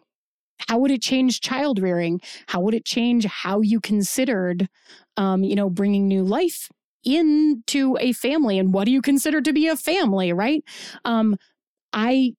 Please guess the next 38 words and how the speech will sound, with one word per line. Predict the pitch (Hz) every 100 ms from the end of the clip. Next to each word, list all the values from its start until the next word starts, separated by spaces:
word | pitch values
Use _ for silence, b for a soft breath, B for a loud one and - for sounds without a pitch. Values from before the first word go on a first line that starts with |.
| -
have | 233 220
a |
note | 214 226 285
to | 247
myself | 269 269 - 285 -
to |
just | 220 233 -
mention | 226 - 240
Becky | 226 - 220
Chambers | - 240 247 262
in | 269
here | 269 277 285
because, | 240 240 226 196 196 -
um, | 226 202 196 190 B B B
she | - 220 214 220 220 - _ _ -
has | - 214 202
written | 208 214 208 208
a | 202
really | 208 233 214
wonderful | 190 214 214 226 208 208
series | - 214 220 202
of | 185
books, | 208 208 - - -
um, | - 196 190 190 185 b b b -
that | 196 180
starts | - - 190 196 -
with, | 202 190 190 - -
uh, | 190 175 170
The | 165 190 185
Long | 175 185 185 185
Way | 180 180
to | 196
a | 175
Small | - 175 -
Angry | 175 160
Planet, | - 233 240 - B B B B
um, | 202 202 196 -
that | 196 190